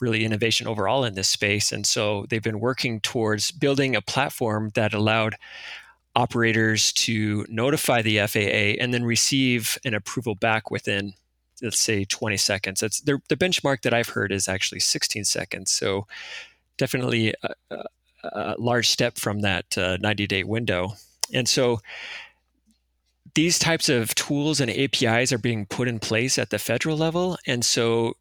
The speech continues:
state and local governments just now need to step up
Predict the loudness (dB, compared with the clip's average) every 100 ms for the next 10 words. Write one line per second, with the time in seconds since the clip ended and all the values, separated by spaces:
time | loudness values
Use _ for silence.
0 | -2 0 2 2 0 0 0 0 2 0
1 | 0 0 0 0 -4 -16 -4 0 2 2
2 | 0 2 2 0 2 2 0